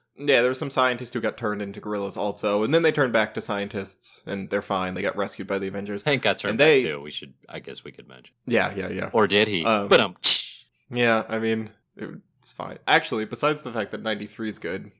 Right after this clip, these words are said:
Speaker 1: I, I actually had this thought of, um, you know, the, the fact that, like, they left Hank Pym ten feet tall for quite a while.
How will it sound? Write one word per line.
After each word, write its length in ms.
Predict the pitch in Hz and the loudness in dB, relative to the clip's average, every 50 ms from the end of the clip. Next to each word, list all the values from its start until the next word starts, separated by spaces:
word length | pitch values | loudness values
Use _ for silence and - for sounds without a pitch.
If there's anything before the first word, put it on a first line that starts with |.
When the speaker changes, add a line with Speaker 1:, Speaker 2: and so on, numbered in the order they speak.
| _ _ _ - - | _ _ _ -8 0
Speaker 1:
I, 140 | - 151 165 | 2 2 2
I 120 | - 175 190 | 4 2 2
actually 280 | 220 226 202 - 202 190 | 2 0 0 0 0 0
had 180 | 190 185 170 | 0 2 2
this 120 | 165 143 - | 0 -2 0
thought 300 | - - 147 131 123 - - | 0 2 2 2 2 0 -2
of, 240 | 110 107 101 98 107 | -4 -4 -4 -4 -2
um, 400 | 104 98 98 98 98 98 101 - _ _ _ _ _ _ _ _ _ _ _ | -2 -2 -2 -4 -6 -10 -14 -16 _ _ _ _ _ _ _ _ _ _ _
you 160 | - - 151 151 | -8 -4 -2 2
know, 140 | 151 143 | 2 2
the, 180 | 135 139 139 135 | 4 2 2 0
the 180 | 135 135 139 127 | 0 -2 -6 -6
fact 420 | - - - 131 123 120 - - | -6 -4 0 0 0 0 0 0
that, 200 | 120 113 104 - | -2 -2 -2 -2
like, 220 | 110 107 101 - | -4 -4 -4 -2
they 120 | - 110 107 | -2 0 0
left 360 | 104 107 107 104 - - - - - _ _ _ _ _ | 0 0 0 -2 -4 -10 -18 -20 -20 _ _ _ _ _
Hank 280 | - - 123 107 - | -8 -6 -6 -6 -6
Pym 260 | - 127 117 107 107 107 | -4 -2 0 0 0 0
ten 220 | - 113 107 104 | 0 -2 -2 -2
feet 280 | - - 107 - - - | -2 -6 -8 -8 -8 -4
tall 300 | 120 107 101 104 104 107 | 0 0 2 0 0 -2
for 160 | - - 107 | -4 -8 -4
quite 200 | - - 110 110 | 0 0 2 2
a 60 | 110 | 4
while. 400 | 107 110 107 107 107 110 110 113 | 4 4 4 4 4 2 0 -2